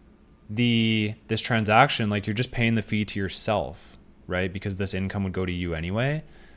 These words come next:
So it would be, like, a cost-free way to, uh, jack up this level. Um,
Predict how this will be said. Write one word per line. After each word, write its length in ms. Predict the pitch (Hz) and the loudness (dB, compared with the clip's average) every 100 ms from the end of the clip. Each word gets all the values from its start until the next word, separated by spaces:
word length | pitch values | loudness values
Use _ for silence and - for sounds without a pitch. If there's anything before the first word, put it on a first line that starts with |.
| - - - | -20 -20 -8
So 220 | - 123 | 0 4
it 40 | 123 | 4
would 140 | 117 | 2
be, 120 | 120 | 4
like, 160 | 120 113 | 4 2
a 60 | |
cost-free 1120 | 98 - 113 117 - - 117 107 110 110 110 113 - - - - | -2 0 2 2 -2 -8 -4 0 0 0 -2 -4 -18 -20 -20 -16
way 420 | 98 98 104 117 | -4 0 2 2
to, 600 | 123 - 110 98 95 92 95 - - - | 0 -2 -2 0 0 -2 -6 -18 -20 -10
uh, 380 | 98 98 87 85 95 - | -2 0 0 -2 -6 -12
jack 380 | - 117 98 - | 0 4 4 2
up 220 | 95 92 | -2 -2
this 180 | - 87 | -6 -6
level. 640 | 87 80 92 135 160 175 - - - _ _ _ _ _ - - - - - | -4 -4 -2 0 0 -4 -14 -20 -20 _ _ _ _ _ -20 -20 -20 -20 -10
Um, 340 | 107 101 95 | -6 -4 -4